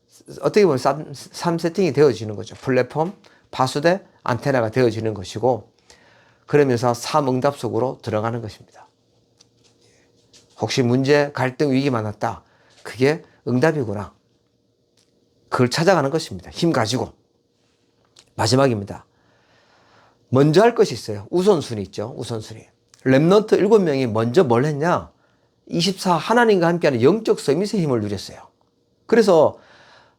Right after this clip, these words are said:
그 요셉을 보고 바로 왕이 뭐라고 얘기하냐면, 신하들한테 그렇게 얘기를 하죠.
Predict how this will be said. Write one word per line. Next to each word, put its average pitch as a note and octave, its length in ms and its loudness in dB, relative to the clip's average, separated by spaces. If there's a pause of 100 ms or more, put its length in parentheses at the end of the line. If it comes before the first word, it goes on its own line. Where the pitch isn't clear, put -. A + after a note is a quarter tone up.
(160)
그 B2 380 2
요셉을 F#3 400 4
보고 G#2+ 340 -4
바로 D3 320 2
왕이 A#2+ 220 2
뭐라고 A#2 480 0
얘기하냐면, G#2+ 520 -4
신하들한테 A2+ 840 0
그렇게 D#3 280 -4
얘기를 G#2+ 220 -4
하죠. - 280 -14